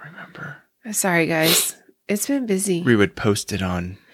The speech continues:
Speaker 1: Facebook,
Speaker 2: No.
Speaker 1: on social
Speaker 2: Well, I
Speaker 1: media.
Speaker 2: guess we can post that
Speaker 1: That's
Speaker 2: because
Speaker 1: not, you
Speaker 2: everyone
Speaker 1: can
Speaker 2: can drive
Speaker 1: drive
Speaker 2: by
Speaker 1: by
Speaker 2: and
Speaker 1: it.
Speaker 2: see. Well, you wanted to cover it.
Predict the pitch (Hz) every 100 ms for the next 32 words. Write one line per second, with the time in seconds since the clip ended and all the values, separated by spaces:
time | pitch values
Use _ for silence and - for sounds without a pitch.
0 | - - 95 254 330 370 392 254 170 151
1 | - 214 226 240 269 294 381 - 220 208
2 | 240 240 170 185 160 - 151 175 220 254
3 | 269 - 254 220 254 269 311 330 302 294
4 | - 415 523 831 - - 349 381 359 349
5 | 339 320 349 175 349 - - 233 226 226
6 | 185 156 139 - -